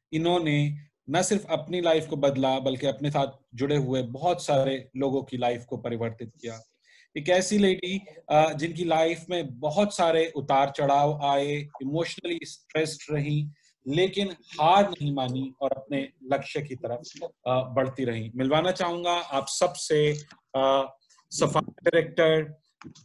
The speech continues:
अमनदीप कौर से। So, over to you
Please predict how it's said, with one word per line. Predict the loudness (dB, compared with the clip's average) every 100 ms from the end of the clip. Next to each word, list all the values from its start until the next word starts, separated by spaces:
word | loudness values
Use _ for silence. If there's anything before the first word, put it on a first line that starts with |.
| 2
अमनदीप | 2 2 0 -2 -6 -14 -14 4
कौर | 6 6
से। | 4 -2 -2 -8 -16 -16 -16 -2 4
So, | 6 6 2 0 4
over | 8 8
to | 6 2
you | 4 4